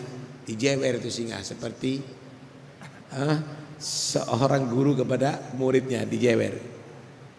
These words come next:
"Udah tak kasih tahu, jangan pernah mengganggu tamu-tamuku.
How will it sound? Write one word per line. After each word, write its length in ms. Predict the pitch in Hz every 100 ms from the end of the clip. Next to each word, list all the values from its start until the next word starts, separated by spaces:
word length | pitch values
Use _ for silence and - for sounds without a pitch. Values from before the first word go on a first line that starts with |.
| - -
"Udah 220 | 127 123
tak 160 | 123 123
kasih 240 | - - -
tahu, 260 | 113 104 101 104 - - - - - - - 104
jangan 340 | 110 110 110
pernah 320 | 101 107 107
mengganggu 1040 | 95 110 107 101 98 95 127 104 92 85 -
tamu-tamuku. 800 | 98 95 95 95 92 - 92